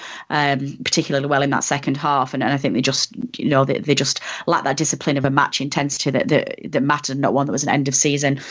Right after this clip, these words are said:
um, play out. Or the second option as to whether or not it is some defensive frailties, um, trying to bed in a new centre-half partnership.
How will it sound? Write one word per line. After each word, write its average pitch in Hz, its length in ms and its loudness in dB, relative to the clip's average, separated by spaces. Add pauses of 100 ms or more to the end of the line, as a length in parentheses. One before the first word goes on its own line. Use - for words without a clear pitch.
(180)
um, 135 240 0
play 160 260 2
out. 123 340 0 (340)
Or 156 360 2 (160)
the 151 100 -2
second 170 340 0
option 135 300 0
as 135 120 0
to 147 100 0
whether 143 260 0
or 139 40 -4
not 147 420 0
it - 120 0
is 139 160 0
some 143 200 0
defensive 139 500 0
frailties, 151 640 0 (360)
um, 135 360 0
trying 139 300 2
to 135 100 -4
bed 143 200 2
in 143 180 2
a - 100 -4
new 139 500 2
centre-half 139 580 0
partnership. 160 560 0